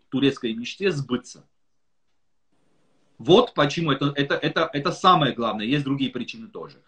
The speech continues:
Это самая главная причина, по-, почему Америке выгодно помогать Армении, почему Америка хочет помочь Армении. Проблема в том, что есть такие люди, которые, вот некоторые пишут комменты, которые этого всё равно не понимают, которые не способны это понимать.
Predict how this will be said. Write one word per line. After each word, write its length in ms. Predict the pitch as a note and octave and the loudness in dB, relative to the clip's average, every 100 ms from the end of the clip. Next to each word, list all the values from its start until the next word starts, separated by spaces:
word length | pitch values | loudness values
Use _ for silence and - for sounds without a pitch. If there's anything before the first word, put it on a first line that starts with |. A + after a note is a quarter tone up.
| _ _ | _ _
Это 200 | G#2+ C#3 | -2 -2
самая 380 | - E3+ E3+ C3+ | 4 4 4 4
главная 300 | C#3 C3+ B2 | 4 4 -2
причина, 380 | C#3+ C#3+ G3 | -4 -4 -6
по-, 200 | - C#3+ - | -6 -10 -6
почему 580 | C3 C#3 D3+ E3+ A3+ B3 _ _ _ _ | -6 -4 -2 0 -2 -4 _ _ _ _
Америке 580 | C#3+ F3+ F#3+ F3 D3 C#3 | 2 4 4 2 0 -4
выгодно 480 | C3+ F3+ D#3 C#3 C3 | 0 -2 -2 -6 -6
помогать 480 | C3+ C#3+ C#3+ C3 | -6 -6 -6 -4
Армении, 300 | C3 C#3+ F#3 | -6 -6 -8
почему 320 | C#3+ C#3 D3 C3 | -8 -6 -2 0
Америка 440 | C3 C3+ E3+ - | 0 0 -2 -4
хочет 360 | - - - - | -6 -6 -6 -8
помочь 320 | A#2+ G2+ G2+ | -10 -10 -10
Армении. 360 | F2+ F2+ F2 | -10 -12 -20
Проблема 460 | - B2+ C#3 E3+ D3+ | -6 -2 0 0 -4
в 80 | - | 0
том, 260 | A3 A#3+ - _ _ _ | 0 0 -6 _ _ _
что 200 | - D#3 | 0 2
есть 220 | E3 - | 4 2
такие 340 | D#3 D#3 F3+ | 0 2 2
люди, 300 | D3 D#3 C#3+ | 4 2 0
которые, 400 | C#3 B2+ C3+ C3 | -2 -2 0 0
вот 160 | B2 B2 | -2 -2
некоторые 480 | C3 B2+ A2 G#2 G2+ | -2 -4 -4 -4 2
пишут 340 | A#2+ - - | 2 2 2
комменты, 400 | F#3+ A#3 F#3+ C#3+ | 4 4 4 2
которые 380 | - A#2 C#3+ C#3 | 0 2 4 6
этого 340 | C#3 C#3 B2+ | 6 4 2
всё 220 | B2 D3+ E3 | 4 6 6
равно 260 | D#3+ C#3 | 6 4
не 120 | G2+ | 0
понимают, 520 | G#2 B2+ E3+ A3 A3 A3 | -2 -6 0 4 4 0
которые 340 | C#3 D3 C#3 | -4 2 4
не 240 | D3 G#3+ A#3+ | 4 6 4
способны 480 | - C#3 C3+ A2 | 4 0 0 -8
это 180 | G#2 G2+ | -12 -14
понимать. 520 | G2+ A2+ C#3+ A3+ A#3+ | -16 -14 -2 -2 -2